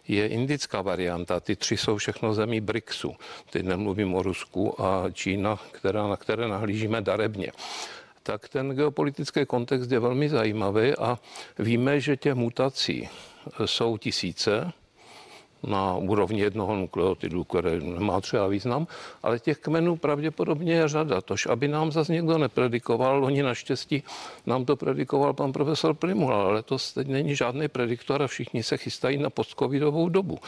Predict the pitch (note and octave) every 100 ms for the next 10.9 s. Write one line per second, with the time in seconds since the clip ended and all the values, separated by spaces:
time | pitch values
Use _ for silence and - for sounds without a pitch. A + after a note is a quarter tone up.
0 | - - - - G2+ A2 C3 D3 D3+ E3
1 | E3+ - B2+ D3 D3+ C#3+ - D3+ - B2+
2 | B2 C3+ C#3 D3 D3+ D3 D3 B2+ C#3+ D3+
3 | C#3+ A#2 - D#3 C3+ - B2 A#2+ C#3+ -
4 | - B2 B2 C3 - A#2 - - - A#2+
5 | - A#2 B2 B2+ C3 B2 A#2 A2 A2+ A#2
6 | A2 A#2+ G#2+ G2+ G#2+ F#2 F#2+ G2+ A#2+ A2
7 | G2+ G#2+ G#2+ G#2+ F2 - - D#2+ F2 -
8 | D3+ - - - - - - - - G#2+
9 | G#2+ A#2+ B2+ D3+ B2+ - C3 B2 D3+ C#3+
10 | B2+ C3+ A#2+ D3+ D#3+ C3 A#2+ C3 -